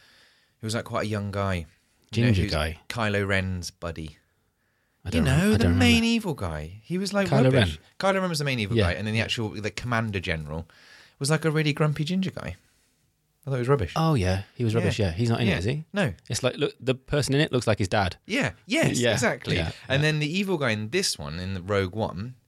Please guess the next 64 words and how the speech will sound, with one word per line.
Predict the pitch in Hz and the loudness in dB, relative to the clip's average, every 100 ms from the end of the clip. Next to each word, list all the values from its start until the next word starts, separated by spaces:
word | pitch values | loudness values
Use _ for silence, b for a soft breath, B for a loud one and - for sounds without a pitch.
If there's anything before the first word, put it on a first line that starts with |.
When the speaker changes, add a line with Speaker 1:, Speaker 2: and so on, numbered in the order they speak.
| _ | _
Speaker 1:
he | 120 135 | 2 4
looks, | 123 - | 4 2
like, | 92 80 | -4 -2
really | 95 90 | 0 0
moody. | 90 98 85 80 | 2 0 0 -4
He's | 85 | -8
got | - 98 | -2 -2
his, | 85 | 0
like, | 87 | -4
his | 82 | -6
head | 92 90 | -6 -6
down | 78 73 78 | -4 -4 -4
and | 78 | -6
he's, | 78 | -4
like, | 80 - | -6 -6
talking. | 90 113 | -6 -2
Speaker 2:
Yeah, | 123 | 0
he | 80 87 120 | -2 0 0
looks | 117 | 2
like | 110 107 | 0 0
the | - | -2
ginger | 107 104 98 | 0 0 2
guy's | 95 | 2
dad. | 90 92 - | 4 2 0
Speaker 1:
Exactly. | 349 392 427 415 220 95 | -6 -2 0 0 -4 -8
And | 90 131 | -6 0
I | |
was | 160 | 0
Speaker 2:
Yeah. | 175 | 0
Speaker 1:
like, | 165 | -2
"Finally, | - 185 202 143 | -6 -6 -4 0
Speaker 2:
Is | 113 | 4
Speaker 1:
a | 180 | 4
Speaker 2:
it? | |
Speaker 1:
decent | 123 - 104 | 2 -2 -4
bad | 139 - | -6 -6
guy." | 71 | -10
No, | 87 87 | -6 -6
I | 82 | -6
don't | 78 | -12
think | - 85 | -14 -10
so. | |
Speaker 2:
Yeah. | 78 - _ | -10 -14 _
Speaker 1:
But | 120 | 2
that | 113 | 4
was | 95 | 2
good. | - 85 - _ b b b | 0 -10 -14 _ b b b
And | 101 | 2
Speaker 2:
Yeah. | 95 | 4
Speaker 1:
then | 98 95 92 90 - _ _ _ _ - - | 4 4 0 -4 -10 _ _ _ _ -20 -14
I | 85 | -6
thought, | 110 101 98 - | 4 6 6 2
Forrest | 120 110 | 0 2
Whitaker, | 95 - - 85 - - | 0 -6 -6 -6 -6 -8
mm, | 117 117 120 117 120 120 117 104 | -4 -2 0 0 0 -2 -4 -6
he's | 117 | -10
a | |
good | 117 135 | 0 2
actor, | 127 - 120 110 | 2 0 -2 -2
but | - 110 | -2 -2
Speaker 2:
He | 92 | 0
is | 90 | -2
very | 90 90 | -2 -2
good. | 85 | -2